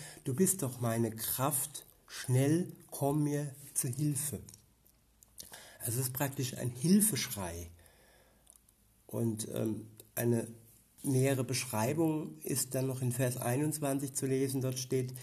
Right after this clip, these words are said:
„Entreiße meine Seele dem tödlichen Schwert, rette mein Leben vor den Krallen dieser Hunde, befreie mich aus dem Rachen des Löwen, rette mich vor den Hörnern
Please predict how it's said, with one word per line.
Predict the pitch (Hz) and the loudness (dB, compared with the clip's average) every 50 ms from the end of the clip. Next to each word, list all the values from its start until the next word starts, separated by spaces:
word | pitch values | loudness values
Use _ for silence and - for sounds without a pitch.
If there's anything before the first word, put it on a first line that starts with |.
| - - - - - - - - _ _ - | -14 -16 -16 -18 -20 -20 -20 -20 _ _ -4
„Entreiße | 131 131 120 127 - - 117 110 113 139 175 180 - - 185 170 160 160 - - - - | -2 -2 -2 -2 -2 -2 -2 0 2 4 6 6 6 6 4 4 2 0 -4 -8 -8 -2
meine | 120 120 123 131 139 139 135 | 0 2 4 4 4 4 2
Seele | - - 135 135 147 151 156 160 151 - - - - - - - - - _ - - - | 2 4 4 4 6 6 6 4 2 0 -4 -10 -16 -20 -20 -20 -20 -20 _ -14 -4 0
dem | 131 127 117 117 117 113 - | 4 4 6 4 4 2 -2
tödlichen | - - - 151 156 165 160 156 156 151 - - 156 | -2 0 2 4 2 2 2 0 -2 -2 0 -2 -2
Schwert, | - - - - - 123 120 120 110 101 92 - - - - - - - - - - 151 | -2 -4 -6 0 2 4 6 6 6 4 2 -2 -8 -12 -16 -18 -20 -20 -12 -4 0 0
rette | 160 160 160 175 | 0 2 4 4
mein | 156 147 143 139 135 127 | 4 4 4 4 4 4
Leben | 127 131 135 143 151 156 151 151 151 - - - - - | 4 4 4 4 4 2 2 0 -4 -10 -12 -14 -12 -8
vor | - - - 131 | -4 0 0 2
den | 120 123 123 120 | 2 2 2 2
Krallen | - - - - 120 120 131 143 151 147 147 147 - - - - - - - | 0 0 0 2 4 4 6 6 6 6 4 2 0 -10 -14 -16 -16 -10 -4
dieser | 139 139 147 - - 143 135 135 131 - - - | -2 0 2 2 4 2 2 2 -2 -6 -6 -2
Hunde, | 135 143 143 131 117 104 104 92 90 - - - - - - - - - | 2 4 4 4 4 2 0 -2 -4 -6 -12 -18 -20 -20 -18 -16 -12 -6
befreie | - 123 - - - - 131 139 160 170 156 | 0 2 2 2 4 2 2 4 4 6 6
mich | 147 143 131 117 117 - | 6 4 2 0 0 0
aus | 120 120 120 - | 0 0 2 2
dem | - 123 120 | 2 2 2
Rachen | 117 113 117 117 120 120 143 135 127 | 2 2 2 0 2 0 0 0 0
des | 127 123 - - | 0 0 0 4
Löwen, | 123 123 120 123 127 117 117 107 101 101 104 - - | 6 8 8 8 8 6 4 2 2 0 -2 -2 0
rette | 156 165 160 160 151 | 0 0 2 4 4
mich | 139 127 127 131 127 - - - - - - - - - - - - | 6 6 6 4 4 0 -6 -8 -12 -16 -20 -20 -20 -20 -20 -18 -12
vor | - - - 131 120 | -6 -2 0 0 2
den | 117 120 120 117 - - | 2 2 0 0 -2 -2
Hörnern | 120 127 123 135 135 135 135 131 131 123 | 0 0 2 2 2 2 2 2 2 2